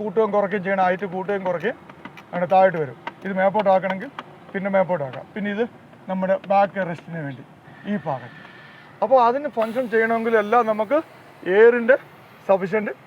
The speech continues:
ആവശ്യമാണ്. വേണ്ട, വേണ്ട. പിന്നെ പ്രധാനമാണ് സ്റ്റീയറിംഗിൻ്റെ ഫംഗ്ഷൻ. വേണ്ടേ, ഇത് എയർ ഉണ്ടെങ്കിൽ മാത്രമേ സ്റ്റീയറിംഗിൻ്റെ ഫംഗ്ഷൻ നടക്കത്തുള്ളൂ.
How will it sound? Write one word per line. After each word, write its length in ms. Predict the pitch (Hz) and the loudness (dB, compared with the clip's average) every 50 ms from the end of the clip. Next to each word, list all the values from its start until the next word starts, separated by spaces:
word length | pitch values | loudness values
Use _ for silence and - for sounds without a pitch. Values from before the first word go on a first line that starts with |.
| - - 180 190 | -6 0 4 4
ആവശ്യമാണ്. 460 | 196 208 202 - - 156 131 117 - - - - - - - - - - - | 6 4 4 2 -4 -8 -10 -10 -14 -20 -20 -20 -20 -20 -20 -20 -20 -14 -8
വേണ്ട, 140 | - 175 170 156 | -6 -4 -4 -4
വേണ്ട. 120 | 151 127 123 127 - - - - - - - - - - - - - - - - - - - - - - - - - - - - - | -6 -6 -10 -16 -20 -20 -20 -20 -20 -20 -20 -20 -20 -20 -20 -20 -20 -20 -20 -20 -20 -20 -20 -20 -20 -20 -20 -20 -20 -20 -20 -6 -2
പിന്നെ 180 | 220 220 240 254 202 | 2 4 6 6 6
പ്രധാനമാണ് 460 | 233 233 233 240 247 240 233 226 226 214 - | 6 6 6 6 6 8 6 6 4 2 2
സ്റ്റീയറിംഗിൻ്റെ 440 | - 226 233 240 247 240 240 240 220 208 | 2 4 4 6 4 6 6 6 6 4
ഫംഗ്ഷൻ. 260 | 202 185 156 185 165 - - - - - - - - - - - - - - | 4 2 0 -6 -6 -8 -12 -20 -20 -20 -20 -20 -20 -20 -20 -20 -16 -2 0
വേണ്ടേ, 220 | 190 196 185 165 - - - - - - - - - - - - - - - - - - | 2 2 4 2 0 -2 -8 -20 -20 -18 -18 -18 -18 -20 -20 -20 -20 -20 -20 -20 -14 -4
ഇത് 80 | 190 190 226 214 | 2 6 8 8
എയർ 120 | 214 214 226 226 | 8 8 6 6
ഉണ്ടെങ്കിൽ 260 | 214 214 220 214 233 233 214 | 4 4 4 4 4 6 6
മാത്രമേ 300 | 214 208 220 220 226 226 220 | 4 6 6 4 4 2 2
സ്റ്റീയറിംഗിൻ്റെ 420 | 165 196 208 208 214 220 214 220 208 | 2 0 0 2 2 4 4 4 4
ഫംഗ്ഷൻ 200 | 202 196 190 196 190 | 4 2 2 2 2
നടക്കത്തുള്ളൂ. 420 | 180 165 147 156 143 156 127 120 | 2 2 0 -2 -4 -6 -8 -10